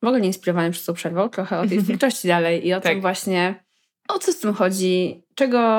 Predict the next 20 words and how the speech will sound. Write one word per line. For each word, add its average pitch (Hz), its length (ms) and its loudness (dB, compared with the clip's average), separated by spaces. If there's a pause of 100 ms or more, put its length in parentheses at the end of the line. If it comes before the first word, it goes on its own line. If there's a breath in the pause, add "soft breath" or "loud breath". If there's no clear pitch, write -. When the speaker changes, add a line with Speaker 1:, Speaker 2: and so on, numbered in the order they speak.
(520)
Speaker 1:
my 185 160 2
oczekujemy 190 520 0
tworząc, 190 540 -2
czego 196 240 -2
my 185 160 0
oczekujemy 175 460 0
konsumując 175 760 -2
treści 196 340 -2
innych 190 240 -2
osób 175 540 -6
i 170 480 -2 (440 loud breath)
jakie 175 240 0
mamy 160 280 0
w 156 60 -4
związku 165 380 -6
z - 80 -12
tym 151 320 -4
różnego 165 300 -4
rodzaju 147 280 -4
rozkminy. 143 440 -8